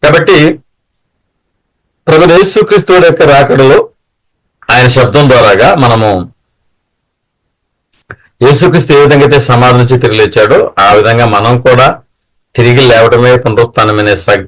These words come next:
సంగతిని బైబిల్ మనకు స్పష్టంగా బోధిస్తుంది.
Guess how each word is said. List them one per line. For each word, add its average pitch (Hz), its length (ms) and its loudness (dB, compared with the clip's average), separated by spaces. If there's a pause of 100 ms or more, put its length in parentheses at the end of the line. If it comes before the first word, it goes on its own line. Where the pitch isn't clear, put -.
సంగతిని 110 580 -2 (680)
బైబిల్ 117 240 2
మనకు 113 260 -2
స్పష్టంగా 120 540 -2
బోధిస్తుంది. 92 600 -6